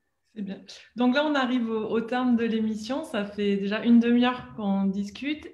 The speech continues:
et, euh, à chaque fois, on demande à nos invités de, euh, nous donner une seule me-, une et une seule mesure, euh, euh, pour les jours d'après, pour les jours heureux que nous appelons, euh, à construire.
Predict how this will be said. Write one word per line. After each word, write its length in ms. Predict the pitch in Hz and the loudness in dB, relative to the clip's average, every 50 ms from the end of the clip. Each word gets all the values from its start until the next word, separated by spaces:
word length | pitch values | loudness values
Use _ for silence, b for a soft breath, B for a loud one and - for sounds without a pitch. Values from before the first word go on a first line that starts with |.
| - - | -8 -6
et, 240 | 220 220 214 208 202 | -4 -2 0 0 2
euh, 480 | 196 196 196 190 190 190 190 190 196 - - | 2 2 2 0 0 -2 -4 -6 -6 -8 -8
à 160 | - 196 202 | -6 -6 -6
chaque 240 | 202 214 247 240 - | -4 -4 -4 -6 -6
fois, 280 | - - 294 311 302 285 | -4 -4 -2 -2 0 0
on 60 | 233 | 0
demande 380 | 202 220 214 226 254 269 254 | 0 0 -2 -2 -2 -2 -2
à 140 | 254 233 226 | -2 -2 0
nos 220 | 214 208 202 202 202 | 0 0 0 0 0
invités 580 | 202 196 202 190 196 196 - 254 269 302 320 B B B B B B B B _ - | 0 0 0 0 -2 -4 -6 -6 -6 -6 -8 B B B B B B B B _ -10
de, 440 | 185 202 226 240 262 277 277 - 220 | -4 -2 -2 0 0 -2 -2 -2 -2
euh, 200 | 214 208 208 208 | -2 0 0 0
nous 160 | 220 233 226 | 2 2 2
donner 420 | 226 226 226 254 277 - - - - _ _ - | 2 2 2 2 0 -2 -6 -14 -20 _ _ -8
une 240 | 311 330 339 330 - | -6 -4 -4 -4 -4
seule 440 | - 285 262 269 277 285 320 349 - 269 | -4 -4 -4 -2 -2 -4 -6 -10 -10 -6
me-, 240 | 226 226 220 226 226 - | -4 -4 -4 -4 -2 -2
une 220 | 240 277 339 330 - - | -2 -2 -2 -2 -4 -4
et 180 | 208 202 208 233 | -4 -2 -2 -2
une 140 | 269 269 | -2 -2
seule 320 | - - 269 254 262 269 262 | -4 -4 -2 -2 0 0 0
mesure, 520 | 247 240 233 214 214 220 240 262 285 269 254 | 0 0 -2 -2 -4 -4 -4 -4 -4 -2 -2
euh, 180 | 214 202 196 196 202 B B B B B - | 0 0 0 -2 -4 B B B B B -8
euh, 340 | 202 190 190 190 190 190 180 | -6 -4 -2 -2 -2 -2 -4
pour 220 | 185 185 - 240 | -8 -8 -6 -2
les 160 | 247 240 233 214 | 0 0 0 0
jours 240 | 202 226 233 220 | -2 -4 -4 -2
d'après, 340 | 196 190 196 196 - 302 320 | 0 0 0 -2 -4 -6 -8
pour 140 | 330 285 247 | -6 -4 -2
les 160 | 220 214 208 | -2 0 0
jours 180 | 202 208 202 202 190 196 | 0 0 0 -2 -2 0
heureux 360 | 202 202 196 233 302 - - B B B B B - | 0 0 0 0 -2 -4 -6 B B B B B -6
que 80 | - | -4
nous 200 | 220 220 220 214 | -2 -2 0 0
appelons, 500 | 214 208 202 208 214 202 208 208 208 202 | 0 -2 -2 -2 -4 -4 -4 -2 -2 -2
euh, 280 | 196 190 185 180 180 - - | 0 0 -2 -2 -4 -6 -6
à 160 | - 208 208 | -6 -6 -6
construire. 540 | 208 208 196 196 - - - 254 285 320 | -4 -4 -4 -4 -4 -6 -6 -6 -6 -6